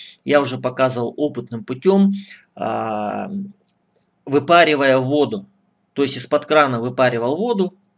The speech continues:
и что в дистилляторе образуется. Вы можете также по ссылочке под видео посмотреть наглядно, сколько там всего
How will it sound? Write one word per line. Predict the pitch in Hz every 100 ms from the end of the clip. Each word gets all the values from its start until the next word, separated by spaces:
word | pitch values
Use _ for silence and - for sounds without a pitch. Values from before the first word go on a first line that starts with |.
| -
и | 180
что | - - 180
в |
дистилляторе | 135 131 131 135 139 127 117 110
образуется. | 123 107 120 127 120 101 - - - -
Вы | 131
можете | 139 135 127
также | 147 143 131
по | 123
ссылочке | 120 139 131 -
под | 98 113
видео | 127 131 117
посмотреть | 117 - 117 135 135
наглядно, | 117 120 123 120 - - - -
сколько | - - 143 170 143
там | 117 139 147
всего | 131 - 110 120 131 131